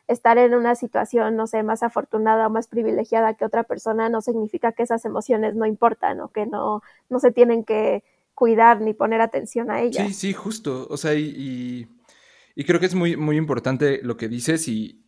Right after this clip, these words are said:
Speaker 2: y creo que es una muy, muy buena conclusión como el decir, las, o sea, las emociones son válidas en todos los sentidos. O sea, en tus persona-, o sea, siendo en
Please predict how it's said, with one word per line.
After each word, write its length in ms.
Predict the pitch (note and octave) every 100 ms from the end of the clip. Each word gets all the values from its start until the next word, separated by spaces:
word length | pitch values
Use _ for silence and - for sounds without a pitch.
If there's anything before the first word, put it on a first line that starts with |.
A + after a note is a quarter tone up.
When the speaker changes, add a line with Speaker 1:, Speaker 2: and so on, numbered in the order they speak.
| _ -
Speaker 2:
y 120 | B2
creo 180 | C3 B2+
que 60 |
es 100 | B2+
una 140 | C#3 B2
muy, 320 | B2 B2+ B2
muy 200 | B2 B2
buena 300 | A2+ A#2 A#2
conclusión 500 | A2+ G#2+ F#2+ A#2 A2+
como 320 | B2 A2+ G2 - - _ _ -
el 140 | A2+
decir, 500 | A2+ A2+ B2+ C3 - _ _ _ _ _ _ _ _ _ _ _ _ -
las, 400 | C3+ C3 C3 -
o 60 | C3+
sea, 340 | C#3 C3 B2+
las 220 | B2+ B2+
emociones 480 | C#3 B2+ A#2 D3 D3+
son 260 | E3 C#3+ C3
válidas 640 | C#3+ D3 D#3+ D#3+ G3+ - -
en 140 | A#2+
todos 220 | C#3+ C3+
los 120 | C3 -
sentidos. 500 | A2 B2 A2 F2+ G2
O 40 |
sea, 500 | A2 G#2 G2 F#2+ - _ -
en 160 | B2
tus 160 | C3 B2+
persona-, 500 | B2 A2+ C#3+ C#3+ C#3
o 80 | C3
sea, 360 | A#2+ A#2 A2+ G#2
siendo 320 | C3+ C3+ C#3
en 300 | C3+ A#2